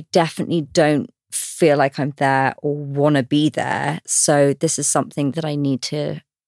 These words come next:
address." And for me, it was when I discovered Ruby Warrington's Sober Curious podcast, and she has a book called Sober Curious. And I remember listening to the whole thing and just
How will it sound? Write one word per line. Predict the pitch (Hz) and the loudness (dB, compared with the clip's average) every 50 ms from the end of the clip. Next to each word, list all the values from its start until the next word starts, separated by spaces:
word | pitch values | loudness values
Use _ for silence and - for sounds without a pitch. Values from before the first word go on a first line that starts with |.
| _ _ | _ _
address." | - 156 - - 151 143 123 98 - - - - - - - _ - | -12 -8 -4 0 0 2 2 0 -2 -4 -4 -4 -6 -6 -8 _ -4
And | 147 151 156 - | -2 -2 -2 -2
for | - - 170 | -4 -2 0
me, | 175 180 190 196 | 2 4 4 4
it | 185 - | 2 2
was | - 156 170 156 | 2 0 -2 0
when | - 160 160 | 0 0 2
I | 156 151 | 2 0
discovered | 151 - 156 - - - - - 147 143 - 151 147 147 147 - - - _ _ _ _ _ _ - | 0 -2 -2 -4 -4 -4 0 0 0 0 0 0 0 0 0 -4 -6 -12 _ _ _ _ _ _ -6
Ruby | 151 160 160 156 151 160 156 | 0 2 2 2 4 2 2
Warrington's | 151 165 160 156 151 147 151 156 - - - 147 143 147 - 123 - - - - | 2 2 2 2 2 2 0 -2 -4 -4 -4 -4 -4 -4 -4 -4 -4 -4 -4 -4
Sober | - - - 160 147 - 147 | -2 -2 0 0 0 -2 -4
Curious | - - - 147 147 143 135 - | -6 -2 -2 0 2 0 0 -2
podcast, | - - - 156 156 151 - - - 127 127 - - - 151 - - - - - _ - | -4 -4 -2 -2 -2 -2 -4 -4 -2 -2 -2 -2 -4 -4 -6 -8 -10 -10 -12 -12 _ -6
and | 156 151 156 147 - | -6 -6 -4 -4 -4
she | - - 151 | -4 -4 -4
has | 147 147 147 | -6 -6 -8
a | 139 | -4
book | _ - 139 - - | _ 2 2 2 0
called | - - - - | -4 -10 -8 -6
Sober | - - 151 160 - | -4 -4 -4 -6 -8
Curious. | - - - 160 156 160 165 - - - - - - - - - - - _ _ | -10 -8 -6 -4 -4 -4 -6 -8 -10 -14 -20 -20 -20 -20 -20 -20 -20 -20 _ _
And | - 170 | 0 2
I | 165 165 | 4 4
remember | 165 165 165 165 165 156 165 | 6 6 6 4 6 6 6
listening | 160 170 165 - - 170 151 151 | 6 4 4 2 0 0 0 -2
to | - - | -2 -2
the | - 151 | -2 -4
whole | 143 - - 151 151 | -2 0 0 0 0
thing | 143 - - 151 151 147 | 0 0 0 2 2 2
and | 139 135 | 0 0
just | - 165 147 - | -2 -4 -4 -6